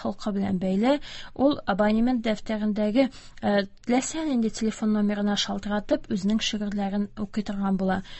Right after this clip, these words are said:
Бу турыда әле ачуланып, инде үпкәләп калган истәлекләр дә бар. Ә менә без инде шуларны барсын да туплап, үзебездә менә шундый, э, телефон урнаштырдык. Анда, э, телефон үзе дә шалтырый, Тукай шигырьләрен тыңларга мөмкин, һәм шулай ук инде тамашачыларыбыз килеп,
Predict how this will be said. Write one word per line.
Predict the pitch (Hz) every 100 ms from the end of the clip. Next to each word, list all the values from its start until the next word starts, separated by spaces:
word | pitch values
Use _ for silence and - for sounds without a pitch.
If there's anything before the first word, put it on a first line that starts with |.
| - -
Бу | 240
турыда | 262 247 220 240
әле | 247 -
ачуланып, | 208 - 226 233 240 - - -
инде | 226
үпкәләп | 220 - 240 240 -
калган | 226 214 226
истәлекләр | - - 220 202 208 190 175
дә | 190
бар. | 185 269 - - - -
Ә | 220
менә | 214 220
без | 220 247
инде | 233 220
шуларны | - 208 202 208
барсын | 196 190 -
да | 196
туплап, | 190 185 196 233 226
үзебездә | 202 185 175 226
менә | 208 185
шундый, | - 208 226 220 - -
э, | 196 185
телефон | - 214 208 - 202
урнаштырдык. | 190 180 185 - 196 180 190 - - -
Анда, | 220 240
э, | 277 - 202 196
телефон | 226 226 - 214
үзе | 202 233
дә | 226 240
шалтырый, | - 254 269 285 311 - -
Тукай | 240 247
шигырьләрен | 254 247 240 240 240 247
тыңларга | 233 240 233 233
мөмкин, | 233 220 226 -
һәм | 185
шулай | - 202 214
ук | 214
инде | 202
тамашачыларыбыз | 196 190 190 196 190 202 185 185 190
килеп, | 196 185 269